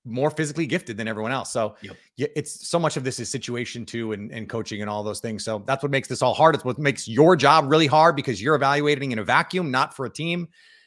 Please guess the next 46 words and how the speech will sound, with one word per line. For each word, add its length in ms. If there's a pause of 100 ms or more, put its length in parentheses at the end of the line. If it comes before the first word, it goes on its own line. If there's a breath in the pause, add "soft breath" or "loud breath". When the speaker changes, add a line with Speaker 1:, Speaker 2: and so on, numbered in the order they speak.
(160 soft breath)
Speaker 1:
um, 480
which 360
also 280
makes 200
the 80
work 200
that 60
you 120
do 180
all 200
the 80
more 120
valuable 520
to 420
the 80
audience. 480
So 200
thank 240
you, 60
Trevor. 360 (240 soft breath)
Appreciate 400
the 60
time. 180
I'm 100
sure 180
we'll 80
be 100
checking 280
in 80
with 140
you 120
before 540
the 80
draft 300
here 120
'cause, 220
man, 220
we, 180 (720 soft breath)
<laughs> 460
we 60
got 100
a 40
lot 140
of 80
time 220
left. 320